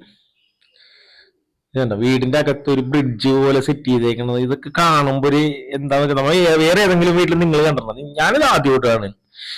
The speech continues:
നിങ്ങൾ ആരെങ്കിലും എവിടെയെങ്കിലും കണ്ടിട്ടുണ്ടെങ്കിൽ ഒന്ന് പറയണേ കേട്ടോ. കാരണം ഇതേ കൂട്ടത്തിൽ ഒരു, ഞാൻ ഇതേ കൂട്ടത്തിൽ ഒരു സെറ്റപ്പ് ഞാൻ ആദ്യമായിട്ടാണ്. ആര് വന്ന് കണ്ടാലും ഇഷ്ടപ്പെട്ടു. നമ്മൾ മുടക്കണ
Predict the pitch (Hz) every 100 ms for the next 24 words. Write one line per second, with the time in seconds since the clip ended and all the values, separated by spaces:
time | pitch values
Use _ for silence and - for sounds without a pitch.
0 | - - _ _ _ 151 175 190 196 175
1 | 165 170 170 127 143 143 190 185 185 185
2 | 170 156 156 156 151 147 120 107 98 _
3 | _ _ _ _ _ _ - 131 160 165
4 | 156 139 147 143 147 170 170 156 127 156
5 | 202 190 190 185 170 160 156 151 156 165
6 | 160 139 135 143 - _ _ - 127 143
7 | 143 127 117 110 101 90 _ _ _ -
8 | - - - 165 165 160 170 185 180 196
9 | 175 151 160 - - 113 127 127 107 -
10 | _ 117 131 147 165 190 190 156 -